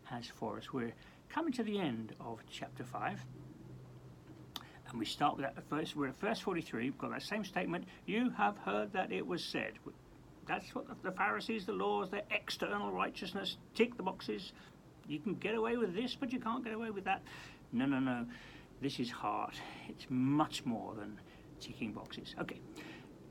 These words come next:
"You have heard it was said, 'Love your neighbour and hate your enemy.' But I tell you,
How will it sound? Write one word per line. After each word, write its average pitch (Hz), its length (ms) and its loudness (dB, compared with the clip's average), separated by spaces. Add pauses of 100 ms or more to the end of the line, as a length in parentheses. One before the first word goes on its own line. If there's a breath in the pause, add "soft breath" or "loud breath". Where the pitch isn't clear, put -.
(120)
"You 208 220 4
have 254 220 0
heard 123 320 2
it - 80 -2
was - 120 -4
said, 104 300 -2 (140)
'Love 139 440 4 (140)
your 139 240 2
neighbour 104 460 0 (760)
and 123 160 0
hate 113 280 0 (440)
your 135 220 -2
enemy.' 165 480 2 (720)
But 117 140 0
I 214 140 6
tell 104 300 -2
you, 104 220 -2